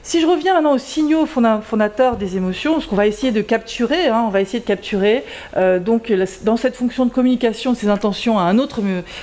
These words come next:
organisme, on va essayer de capturer dans la voix, les inflexions. J'avais fini la dernière fois en, en hurlant et puis <laughs> quelqu'un intervient, c'est fini. <laughs> On va chercher donc de la prosodie, donc, euh,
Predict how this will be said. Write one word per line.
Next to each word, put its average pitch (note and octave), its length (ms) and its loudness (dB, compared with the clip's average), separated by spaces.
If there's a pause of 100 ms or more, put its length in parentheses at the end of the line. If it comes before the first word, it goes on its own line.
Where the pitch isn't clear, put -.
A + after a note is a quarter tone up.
(100)
organisme, G3 680 0
on G3+ 60 0
va G#3 80 2
essayer G#3 180 -4
de - 40 -16
capturer G3+ 520 0
dans A3 160 0
la G3+ 140 -2
voix, F#3+ 640 0
les F3+ 180 -2
inflexions. G3 640 -2
J'avais F3+ 160 0
fini G3 400 0 (240)
la F3 80 0
dernière F3+ 160 2
fois G#3 160 -2
en, F3 180 -2 (300)
en F3 200 2
hurlant G3 460 2
et E3+ 80 -4
puis F3+ 340 -8 (120)
<laughs> D3 160 -4
quelqu'un F3+ 220 -2
intervient, F3+ 260 0 (140)
c'est D#4 160 -4
fini. A3+ 340 -4 (440)
<laughs> - 440 -8
On G3 60 0
va A3+ 140 2
chercher A#3+ 360 -4
donc G3+ 160 -2
de F#3 80 0
la F3 140 0
prosodie, A3+ 720 -2
donc, F#3+ 200 -2
euh, E3+ 140 0